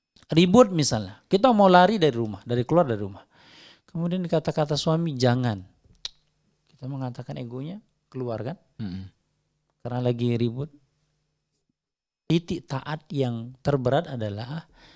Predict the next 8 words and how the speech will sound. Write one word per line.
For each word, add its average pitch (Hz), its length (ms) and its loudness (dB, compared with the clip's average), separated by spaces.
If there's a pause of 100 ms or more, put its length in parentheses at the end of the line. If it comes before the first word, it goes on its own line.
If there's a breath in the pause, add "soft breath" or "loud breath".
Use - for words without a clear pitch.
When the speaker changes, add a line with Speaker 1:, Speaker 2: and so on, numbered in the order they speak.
(180 soft breath)
Speaker 1:
ketika - 320 -8
kita 135 240 -6
sabar, 110 320 -6
ketika 190 400 -4
kita 143 240 0
mendapatkan 110 560 -8
kenikmatan, 131 720 -8
lagi 131 400 -8